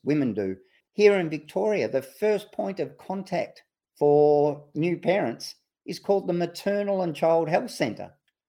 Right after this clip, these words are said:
Uh, you know, where does dad go? With as m-, many as one in seven dads suffering,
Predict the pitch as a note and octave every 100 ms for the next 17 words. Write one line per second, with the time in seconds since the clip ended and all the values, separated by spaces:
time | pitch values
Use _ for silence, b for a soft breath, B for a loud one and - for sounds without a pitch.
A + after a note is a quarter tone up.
0 | _ _ - F3+ C4+ F3+ - D#3 - A3
1 | A3 E3+ G3+ G#3+ F#3+ B2+ C#3 D#3 E3 -
2 | A2 - G#3+ F#3 D#3 C#3 F3 F3 D#3 F3+
3 | D#3 C#3+ D3+ D#3 C#3+ - D#3+ - D3 C#3+
4 | D3